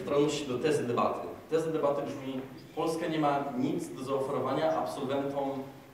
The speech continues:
szkół wyższych. Chciałbym odwrócić tę tezę i przedstawić to jako pytanie, żeby zaoferować jeszcze jeden argument.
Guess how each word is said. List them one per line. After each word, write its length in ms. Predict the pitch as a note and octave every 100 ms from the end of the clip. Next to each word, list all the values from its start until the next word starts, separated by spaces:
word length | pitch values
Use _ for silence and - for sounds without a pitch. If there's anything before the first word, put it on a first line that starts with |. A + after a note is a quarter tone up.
| -
szkół 280 | - - B2+
wyższych. 600 | G#2+ G#2 - - - - - - - - - - - - - - - - -
Chciałbym 600 | - E3+ D#3+ D#3+ D3+ B2+ -
odwrócić 580 | C#3 C#3 F#3 A3 -
tę 320 | - A2 G2+ G2+
tezę 240 | G2 C#3+ - - - -
i 100 | B2+
przedstawić 360 | - - - -
to 60 |
jako 140 | D#3 D3+
pytanie, 520 | - - C#3+ D3+ D3+ - - -
żeby 200 | C3 B2+
zaoferować 840 | C3+ D3 D3+ C#3+ C#3+ C#3 - - - -
jeszcze 260 | B2 B2 B2+
jeden 260 | B2 A#2+
argument. 460 | A2 A2+ A2 -